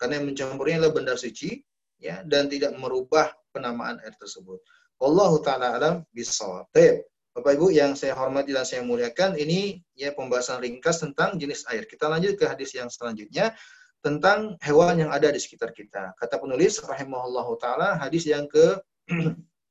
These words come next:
dua puluh tiga tentang ya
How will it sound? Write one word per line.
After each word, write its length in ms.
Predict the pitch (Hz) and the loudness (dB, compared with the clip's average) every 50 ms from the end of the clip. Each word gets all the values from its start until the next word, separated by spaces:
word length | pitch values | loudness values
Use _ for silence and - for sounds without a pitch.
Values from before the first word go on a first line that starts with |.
| _ _ _ _ _ _ _ _ _ _ _ _ _ _ _ _ - - - - - _ _ - | _ _ _ _ _ _ _ _ _ _ _ _ _ _ _ _ -20 -20 -20 -20 -20 _ _ -2
dua 320 | 117 131 147 156 165 165 | 4 6 6 6 6 6
puluh 560 | - 151 151 147 165 175 190 208 214 196 - _ _ _ _ _ _ _ _ _ _ _ _ _ _ - | 4 4 4 6 6 4 4 2 0 -6 -10 _ _ _ _ _ _ _ _ _ _ _ _ _ _ 0
tiga 320 | 175 165 127 117 104 - - _ _ _ _ _ _ _ | 0 2 2 2 0 0 -6 _ _ _ _ _ _ _
tentang 640 | - 135 143 151 147 175 180 190 190 196 196 196 190 _ _ _ _ _ _ - | -8 -6 -4 0 2 2 2 2 0 -4 -8 -14 -18 _ _ _ _ _ _ -8
ya 320 | 123 131 135 139 - | -8 -6 -6 -8 -12